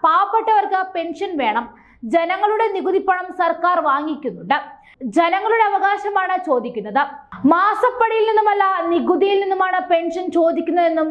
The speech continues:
മറിയക്കുട്ടി ചോദിച്ചു. അനേകം പേർ കേരളം ഭരിച്ചിട്ടുണ്ട്. ഇത്രയും വൃത്തികെട്ട ഭരണം ഇതുവരെ ഉണ്ടായിട്ടില്ല. എത്ര പെൺകുട്ടികളുടെ വസ്ത്രമാണ് സമരത്തിനിടെ പോലീസ്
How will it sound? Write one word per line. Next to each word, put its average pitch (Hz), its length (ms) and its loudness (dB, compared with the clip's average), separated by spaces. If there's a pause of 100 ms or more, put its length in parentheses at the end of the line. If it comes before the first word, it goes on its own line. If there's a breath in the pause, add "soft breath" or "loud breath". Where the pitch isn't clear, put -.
മറിയക്കുട്ടി 277 540 -2
ചോദിച്ചു. 185 320 -2 (540 loud breath)
അനേകം 392 500 2
പേർ 427 140 4 (140)
കേരളം 359 340 0 (100)
ഭരിച്ചിട്ടുണ്ട്. 269 560 0 (160)
ഇത്രയും 285 340 -2
വൃത്തികെട്ട 381 540 0 (100)
ഭരണം 359 260 -2 (140)
ഇതുവരെ 277 460 0
ഉണ്ടായിട്ടില്ല. 220 440 -2 (500 loud breath)
എത്ര 339 200 0 (160)
പെൺകുട്ടികളുടെ 403 720 0
വസ്ത്രമാണ് 349 560 0 (180)
സമരത്തിനിടെ 320 680 0 (120)
പോലീസ് 302 340 -2